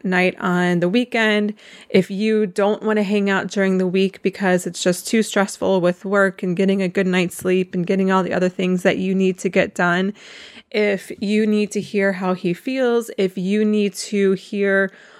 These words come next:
what the status of your relationship is, are you official? Are you seeing other people? None of those things are too much, but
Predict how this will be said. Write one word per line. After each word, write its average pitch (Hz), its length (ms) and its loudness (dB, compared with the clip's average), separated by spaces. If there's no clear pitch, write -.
what - 320 2
the 190 120 0
status 226 640 -2
of 214 180 -2
your 233 100 0
relationship 233 720 0
is, 226 340 2
are - 140 -2
you 180 260 2
official? 214 520 0
Are - 120 0
you 185 160 2
seeing 190 440 -2
other 185 220 2
people? 214 680 -2
None 262 140 0
of 330 60 2
those 247 240 0
things 208 280 0
are 180 420 0
too - 280 0
much, 190 560 -2
but 208 400 0